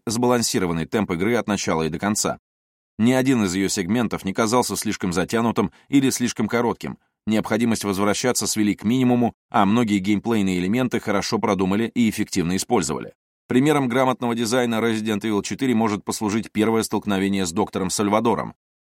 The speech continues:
злодеем с тряпичным мешком на голове и бензопилой в руках. Он появляется в одной из первых сцен в деревне, а его бензопила, очевидно, способна оставить Леона без головы.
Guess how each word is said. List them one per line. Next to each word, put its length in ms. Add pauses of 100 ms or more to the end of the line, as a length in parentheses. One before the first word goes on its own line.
(140)
злодеем 500
с 60
тряпичным 440
мешком 320
на 80
голове 360
и 80
бензопилой 560
в 40
руках. 400 (440)
Он 160
появляется 520
в 60
одной 260
из 120
первых 340
сцен 300
в 40
деревне, 460 (360)
а 120
его 180
бензопила, 540
очевидно, 400
способна 540
оставить 400
Леона 440
без 220
головы. 480